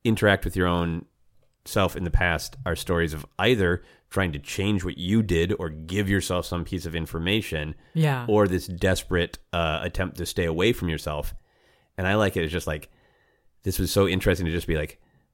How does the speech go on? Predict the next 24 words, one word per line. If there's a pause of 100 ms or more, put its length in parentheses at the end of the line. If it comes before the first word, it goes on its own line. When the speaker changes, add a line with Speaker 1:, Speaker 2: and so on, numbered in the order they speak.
(380)
Speaker 1:
"We
know
the
stones
are
where
we
are, (140)
and
this
is
not
about
our
past
selves.
Speaker 2:
Yeah.
Speaker 1:
They're
just (380)
there. (640)
We
need
the
stones."